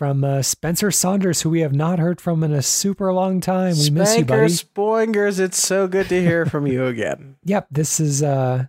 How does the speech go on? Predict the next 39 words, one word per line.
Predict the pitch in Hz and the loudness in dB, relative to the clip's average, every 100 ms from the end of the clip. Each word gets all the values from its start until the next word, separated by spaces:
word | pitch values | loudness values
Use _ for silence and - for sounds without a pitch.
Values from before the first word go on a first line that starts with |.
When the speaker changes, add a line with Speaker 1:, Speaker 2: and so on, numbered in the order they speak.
| _ _ | _ _
Speaker 1:
this | 135 - | -4 -2
is | - | -2
something | 143 135 147 | -2 0 0
that | 135 | 0
he | 131 | -2
tagged | - 160 165 160 | -4 -4 -2 -2
us | - | -2
into | 160 160 160 170 170 | 0 0 0 0 -2
on | 156 139 135 | 0 -2 -2
Twitter. | - 180 185 208 _ _ | -2 -2 -2 -4 _ _
He | 143 | -4
says, | 135 156 151 151 - - - | -2 0 0 0 -2 -6 -20
"Thumper," | - - 208 147 160 196 _ - | -6 -2 0 0 -2 -2 _ -6
again, | 123 180 156 | 0 2 2
to | |
stay | - 143 | 0 2
on | 139 | 2
the | 120 | 2
musical | 123 170 190 123 | 2 2 0 -2
trend | - 117 104 107 | -2 -2 0 2
here. | 107 123 | 2 2
I | |
like | 110 107 - | 2 0 0
this. | 143 160 | -2 0
It's | 622 | 2
a | |
good | 659 587 | 2 4
Speaker 2:
<laughs> | |
Oh. | 453 | 4
Speaker 1:
musical | - - 139 | 2 0 -2
episode. | 135 135 156 175 190 _ _ _ _ _ | -2 -2 0 -2 -4 _ _ _ _ _
Uh, | 147 139 | -2 -2
"Thumper, | - 202 185 202 196 - _ | -2 -4 0 0 -2 -4 _
but | 135 | -4
it's | 131 139 | -2 -2
about | 123 127 127 | -2 -2 -4
braiding | 123 120 156 165 175 180 156 | -2 0 2 2 2 0 0
someone's | - - 123 139 131 131 - | -2 0 0 2 2 0 -2
hair." | - 131 123 87 90 | -6 -4 -2 -2 -6